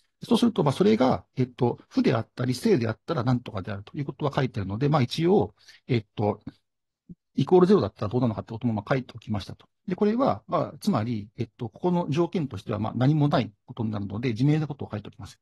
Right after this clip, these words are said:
自明なことって何なのかっていうと、このFが、まあ、最小費用B流であるためには、もちろんB流でなくちゃいけないので、えっと、このエフユーブイはゼロ以上、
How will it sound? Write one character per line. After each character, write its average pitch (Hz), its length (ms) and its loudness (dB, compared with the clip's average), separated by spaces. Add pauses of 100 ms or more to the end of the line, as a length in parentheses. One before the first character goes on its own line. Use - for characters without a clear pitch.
自 127 80 0
明 147 80 8
な 147 40 2
こ 147 40 -4
と 127 80 -12
っ - 20 -20
て 110 60 -10
何 113 120 2
な 107 80 0
の 98 40 -4
か 95 80 -6
っ - 60 -14
て - 160 -10
い 104 40 -4
う 110 60 -8
と、 135 260 0 (120)
こ 135 100 0
の 139 60 -6
F 113 260 -2
が、 110 240 0 (380)
ま 139 100 4
あ、 - 20 2
最 143 140 6
小 139 140 0
費 135 140 0
用 139 120 4
B 127 180 2
流 98 200 -4
で 104 100 -6
あ 113 60 -6
る 101 80 -8
た 107 80 -6
め 113 80 0
に 110 40 2
は、 110 40 2
も 127 80 4
ち - 80 -2
ろ 117 80 4
ん 107 40 4
B 147 160 6
流 107 160 4
で - 0 -
な 117 220 0
く - 60 -6
ち - 100 -8
ゃ - 20 -6
い - 40 -8
け 113 80 -2
な 104 80 0
い 101 60 -2
の 98 120 -4
で、 147 200 -2 (420)
え 117 100 0
っ - 40 -4
と、 101 220 -4
こ 107 140 -2
の 104 240 0 (160)
エ 117 60 2
フ 123 120 0
ユ 113 140 2
ー 107 40 0
ブ 104 140 -4
イ 101 120 -6
は 160 240 -2
ゼ 123 160 -2
ロ 98 140 -6 (120)
以 135 100 0
上、 170 340 -2